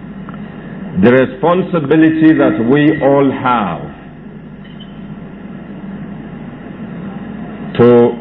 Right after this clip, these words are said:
seek the truth, find it, hold on to it, and also let others know about it.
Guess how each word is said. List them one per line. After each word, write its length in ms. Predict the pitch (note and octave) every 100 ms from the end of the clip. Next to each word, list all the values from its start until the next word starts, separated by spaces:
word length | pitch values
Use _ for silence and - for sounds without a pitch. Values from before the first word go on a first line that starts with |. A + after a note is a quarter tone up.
| - - - - -
seek 300 | E3 F3+ - C3+
the 120 | B2 -
truth, 240 | G#2 B2+ - - - - - - - - - - - - - - - - - - -
find 460 | C#3 D3 D3 C#3 A2
it, 160 | B2 - - - - - - - - - - - - -
hold 360 | B2+ C#3+ D3 C3+
on 300 | C3 C3+ -
to 60 | B2
it, 380 | A2 A2 B2 - - - - - - - - - - - -
and 580 | A2 A#2+ B2 B2 G#2+ -
also 720 | C3 C#3+ B2+ - B2 A#2 B2 A#2+ - - - - - - -
let 320 | G#2 C3 C#3
others 420 | - B2+ B2+ B2+ B2+
know 200 | B2+ A#2+
about 320 | G#2+ G#2+ F#2+
it. 80 | E2+